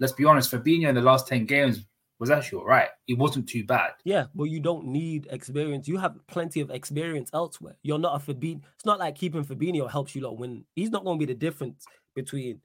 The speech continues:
Speaker 2: Liverpool winning the league title and not winning the league title.
Speaker 1: But it helps us win trophies, though.
Speaker 2: What we talking? You don't need Fabinho to what? You need Fabinho to win a Europa League.
Speaker 1: No, but we need Fabinho to win multiple
Speaker 2: A F A Cup or a
Speaker 1: trophies.
Speaker 2: League Cup. No, you don't. You
Speaker 1: I
Speaker 2: don't.
Speaker 1: think we do.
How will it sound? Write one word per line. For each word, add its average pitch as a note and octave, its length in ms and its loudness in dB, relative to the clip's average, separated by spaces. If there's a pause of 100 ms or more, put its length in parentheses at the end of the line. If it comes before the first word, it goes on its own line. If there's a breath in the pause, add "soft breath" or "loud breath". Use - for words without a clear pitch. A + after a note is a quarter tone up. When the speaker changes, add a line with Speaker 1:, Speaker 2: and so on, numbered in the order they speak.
(160)
Speaker 2:
Liverpool C#3+ 340 -4
winning C#3 220 -2
the B2 40 -6
league A#2+ 200 -10
title A2+ 220 -8
and A2+ 80 -8
not A#2+ 120 -8
winning A2 160 -12
the G#2 60 -14
league G2+ 180 -16
title. - 240 -16 (180)
Speaker 1:
But A#2 100 6
it G#2+ 60 2
helps C3 220 10
us B2 140 -6
win A#2 140 0
trophies, B2 480 0
though. G#2 220 -8 (1160)
Speaker 2:
What E3+ 100 0
we G3 80 0
talking? G#3+ 380 -2
You D#3+ 100 -2
don't G#3+ 160 2
need F3+ 160 0
Fabinho E3 480 0
to D#3 80 0
what? D3+ 240 0
You E3 80 -2
need F3+ 140 0
Fabinho D#3+ 400 2
to C3+ 80 -4
win C3 100 -2
a B2 40 0
Europa B2+ 340 0
League. - 260 -12 (540)
Speaker 1:
No, A#2+ 180 2
but C3 120 6
we C3+ 120 4
need B2+ 180 4
Fabinho B2 420 2
to A#2+ 100 -2
win A2+ 360 0 (160)
multiple B2+ 380 2
Speaker 2:
A E3 120 2
F - 60 -2
A D#3+ 80 4
Cup D#3 200 2
or D#3+ 80 4
a C#3 80 2
Speaker 1:
trophies. D3 60 0
Speaker 2:
League F#3 180 0
Cup. - 240 -8
No, A3 260 -2
you D3+ 160 -4
don't. G3+ 300 0 (960)
You F3 100 -2
Speaker 1:
I - 20 0
Speaker 2:
don't. C3 280 4
Speaker 1:
think B2 240 0
we A#2+ 80 0
do. A#2+ 360 2